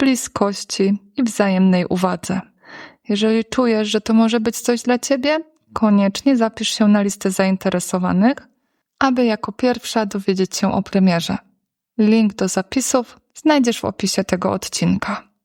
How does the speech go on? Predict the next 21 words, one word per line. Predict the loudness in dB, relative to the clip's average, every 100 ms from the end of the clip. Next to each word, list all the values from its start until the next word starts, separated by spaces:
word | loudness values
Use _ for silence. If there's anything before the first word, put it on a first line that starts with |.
| _ _ _ _ _
Mam | 4 6 4
nadzieję, | 2 0 0 2 2
że | 2 0
omówienie | 2 2 4 2 4
moich | 4 4 2 0
błędów, | 0 0 0 -4
które | -6 -2 -2 0
nie | 0
pomagały | 2 2 2 0 2
mi | 2
odpocząć, | 2 -2 -6 -2 0 0 -2 -8 -16 -20 -20 -20 0
będzie | 2 4 2 0 0
dla | 0
ciebie | 0 0 2 0
wspierające | -2 -8 -2 0 2 2 0 0 2
i |
inspirujące. | 2 2 -2 0 2 0 -2 -6 -10 -14 _ _ -20 -20 -20 -20 -20 _
Chcę, | -4 -2
żebyś | 0 -2 -2
także | -4 0 0
wiedziała, | 0 0 0 0 0